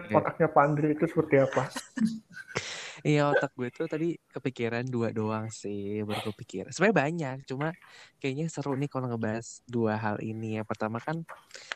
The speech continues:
Speaker 1: maksudnya gue ritual mandi tuh, maksudnya ja-, kita kan sebagai manusia udah sering mandi nih, tapi susu-, apa, susunan lagi, urutan kita mandi tuh sama apa beda? Jangan-jangan tiap orang beda-beda.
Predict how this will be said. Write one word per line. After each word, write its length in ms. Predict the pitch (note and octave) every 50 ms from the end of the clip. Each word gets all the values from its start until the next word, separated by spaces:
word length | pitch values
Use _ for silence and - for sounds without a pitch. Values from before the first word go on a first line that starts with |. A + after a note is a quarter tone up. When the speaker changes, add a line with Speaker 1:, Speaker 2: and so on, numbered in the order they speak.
| - _
Speaker 1:
maksudnya 400 | - B2 A#2+ A#2 - - A#2+ A2+
gue 200 | A2 A#2 A#2+ C#3 D3
ritual 320 | - C3+ B2+ - A#2 A2+
mandi 300 | A2+ A2+ A2 A2 A2 B2
tuh, 240 | B2+ - D3+ D3+ C#3+ A#2 -
maksudnya 480 | B2 A#2 A2 A#2 - - C#3 C#3+ C#3
ja-, 240 | C3 B2+ B2 - _ _ _
kita 320 | - - A2+ A2 - A2+
kan 160 | - - D3+
sebagai 320 | D#3 - - B2+ A#2+ A2+ A2
manusia 480 | A2 A2 G#2+ A2+ G#2+ - B2+ C3+ C#3
udah 320 | C#3 C3+ A#2 G#2+ G#2+ G#2+ A2 - - _ _ -
sering 240 | - B2 A2+ A2+
mandi 480 | A2+ A2 G2+ G2+ G#2 G#2+ G2+ A2 - -
nih, 320 | - A#2+ A2+ A2+ A#2 A#2 A2 -
tapi 320 | - G2+ - - D3 - - _ _ _ - - - _ - - - _ _ _ _ _ _ _
susu-, 400 | - - - C3+ A#2 - B2+ B2
apa, 220 | - - A#2 - -
susunan 580 | - - A2 G#2+ - A2+ G#2 G#2 G#2 G#2+ G#2
lagi, 300 | G2+ G2+ G#2 G2+ D#2+ - -
urutan 840 | - A#2+ A2+ A#2 A2+ A2+ - - A#2 A2+ A2 A2+ A2+ A2 A2 A2+ A#2 - - - - - - - - _ - - - - - _ _ _ _ - - _ _
kita 240 | - C3 B2 - A#2+
mandi 320 | A#2 A2+ A2 A2+ A2 A#2+ C3
tuh 160 | - - E3+
sama 480 | - - A2 G#2+ G#2 G#2+ G#2+ A2+ B2
apa 80 | - B2+
beda? 480 | B2 A2+ G#2+ A2 A2 A2+ A2+ A2+ A2+ A2
Jangan-jangan 480 | A2 G#2 G#2 G#2 B2 A2+ C3+ F3 F#3+
tiap 240 | _ - - - -
orang 240 | A#2 A#2 C#3 D#3+ D#3+
beda-beda. 640 | C3 A2+ A2 G#2+ A2+ C#3 C#3 B2 A2+ A2+ G2 -